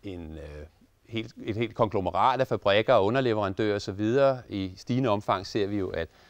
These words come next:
produktionen foregår andre steder end i Europa, end i Danmark, i høj grad i Sydøstasien. Øh, men der skal i hvert fald være en produktion.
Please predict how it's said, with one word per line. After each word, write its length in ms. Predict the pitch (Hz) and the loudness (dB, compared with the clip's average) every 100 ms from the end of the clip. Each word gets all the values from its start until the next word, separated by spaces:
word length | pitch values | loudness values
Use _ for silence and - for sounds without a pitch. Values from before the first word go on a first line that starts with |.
| _ | _
produktionen 420 | 98 - 101 104 | -6 -2 -4 -4
foregår 600 | - 87 98 95 76 - - | 0 2 4 2 0 -6 -6
andre 200 | 92 117 | -2 -2
steder 380 | 127 110 110 113 101 | 2 4 4 2 -4
end 240 | 92 87 - - | -8 -8 -10 -4
i 80 | |
Europa, 480 | 90 87 98 110 104 | 0 2 2 2 -2
end 100 | 85 | -2
i 40 | 82 | -2
Danmark, 520 | 85 98 120 120 - | 0 2 0 0 -4
i 60 | |
høj 180 | 95 92 | -2 -2
grad 260 | 92 92 65 - - - - | 0 0 -2 -10 -20 -20 -10
i 60 | 95 | -4
Sydøstasien. 800 | 110 104 127 123 101 101 113 113 - - - - | 0 2 2 2 2 -2 -10 -10 -18 -20 -14 0
Øh, 220 | 113 113 | 2 2
men 120 | 123 | 2
der 80 | 151 | 2
skal 140 | - | 4
i 20 | 147 | 6
hvert 140 | 151 | 6
fald 100 | 165 | 6
være 100 | 139 | 2
en 60 | 147 | 2
produktion. 440 | 139 - 110 | -4 -2 0